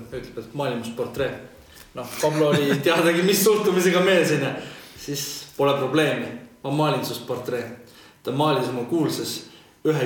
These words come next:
juti tehnikas, mida kui palju inimesed sellest on nagu kursis või teie, kui te ei ole, siis uurige, üliäge. Et põhimõtteliselt ta andis kontuurid edasi ühe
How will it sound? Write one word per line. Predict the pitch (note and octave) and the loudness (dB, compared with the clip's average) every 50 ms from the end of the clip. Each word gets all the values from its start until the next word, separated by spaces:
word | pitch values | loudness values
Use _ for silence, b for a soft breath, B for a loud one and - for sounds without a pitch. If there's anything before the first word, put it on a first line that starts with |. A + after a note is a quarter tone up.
| C3+ | 0
juti | C#3 C3 - B2+ | 0 -2 -2 -2
tehnikas, | A#2+ C#3 C#3 B2+ A2 G#2+ A2 A2 - - - - - - _ _ - - | -2 -2 0 -2 -4 -6 -8 -8 -8 -10 -12 -16 -20 -20 _ _ -20 -14
mida | B2+ A#2 A2+ | -10 -8 -8
kui | A2 A2+ | -6 -4
palju | A2+ C3+ C3 C3 C3+ | -2 -2 -2 -2 0
inimesed | C3+ C#3 C3 C3 A#2 | -2 -2 -2 -4 -6
sellest | G#2+ A#2+ A#2+ A2+ - - | -8 -8 -10 -10 -10 -8
on | A#2 A#2 A#2 A#2 | -8 -6 -6 -6
nagu | A#2 A#2 A#2 A#2 A2+ A2+ A2 A2 - - | -4 -4 -4 -4 -4 -6 -6 -8 -8 -4
kursis | - G3 G3+ F#3 E3+ D#3+ D3+ - - - B B B B B B B | -2 -2 0 0 0 0 -2 -2 -6 -10 B B B B B B B
või | A#2 | -4
teie, | A#2 B2 B2+ B2 A#2+ A2+ | -2 0 0 0 0 -2
kui | A2 A2+ A2+ | -4 -4 -4
te | A#2 | 0
ei | C3+ | 0
ole, | D3+ D#3 D3 - - | 2 2 2 0 -2
siis | - - A2+ - - | -4 -6 -8 -8 -4
uurige, | C#3+ C#3 C#3 C3 B2 B2 A#2+ - - - - - C3+ | 0 0 0 0 0 -2 -4 -6 -6 -12 -14 -10 -6
üliäge. | C#3+ C3+ C3 C3 B2+ B2 B2 A#2 - - - - B B B B B B B | -4 -2 0 0 0 0 -2 -4 -6 -8 -12 -16 B B B B B B B
Et | - A2 A2 A2+ | -10 -10 -6 -2
põhimõtteliselt | F3+ F3+ F#3 D#3+ D3+ D3 D3 D3 C3+ - | 0 2 2 2 2 0 0 -2 -4 -2
ta | C3+ | -2
andis | C#3 C#3 C3+ - | -2 -2 -2 -4
kontuurid | - - A#2+ A#2+ - F3 E3+ D3+ C3 C#3 | -6 -8 -6 -4 0 0 0 0 2 0
edasi | C#3+ C3+ B2 B2 B2+ B2 B2 A#2+ A#2+ A#2 A2+ A2+ A2+ | 0 0 -2 -2 -4 -4 -4 -4 -4 -4 -4 -4 -2
ühe | C#3+ D3 C#3+ | -2 -2 -2